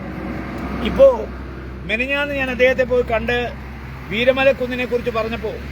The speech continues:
ഞാൻ പറഞ്ഞു, വീരമലക്കുന്നിൽ അശാസ്ത്രീയമായ ആ, മണ്ണ് എടുപ്പാണ് നടന്നിരിക്കുന്നത്. അപ്പൊ സ്വാഭാവികമായി സോയിൽ നെയിലിംഗിലൊന്നും നിൽക്കുന്ന ഒരു പ്രദേശമല്ല ഈ വീരമലക്കുന്ന്.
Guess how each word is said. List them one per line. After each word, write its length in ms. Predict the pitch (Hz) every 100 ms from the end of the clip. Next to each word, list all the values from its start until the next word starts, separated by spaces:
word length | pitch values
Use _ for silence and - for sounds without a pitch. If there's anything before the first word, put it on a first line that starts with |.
| - - - - -
ഞാൻ 120 | 180 220
പറഞ്ഞു, 240 | 233 240 247 220
വീരമലക്കുന്നിൽ 720 | 226 247 254 254 233 226 233 240 - - 170
അശാസ്ത്രീയമായ 1160 | - 247 277 277 - 269 254 247 233 233 233 240 269 269 - - - - 190
ആ, 120 | 214
മണ്ണ് 640 | 214 226 269 277 254 208
എടുപ്പാണ് 480 | 220 240 240 226 214
നടന്നിരിക്കുന്നത്. 680 | 202 202 196 180 147 - - - - -
അപ്പൊ 140 | 170 190
സ്വാഭാവികമായി 920 | 214 220 233 247 247 240 240 247 269 - - - - - -
സോയിൽ 460 | 220 262 277 277 262
നെയിലിംഗിലൊന്നും 680 | 254 262 262 262 254 254
നിൽക്കുന്ന 420 | 240 - 262 262
ഒരു 220 | 254 240 240
പ്രദേശമല്ല 880 | 233 240 254 240 240 226 240 233 -
ഈ 200 | 196 226
വീരമലക്കുന്ന്. 720 | 214 220 233 233 226 208 180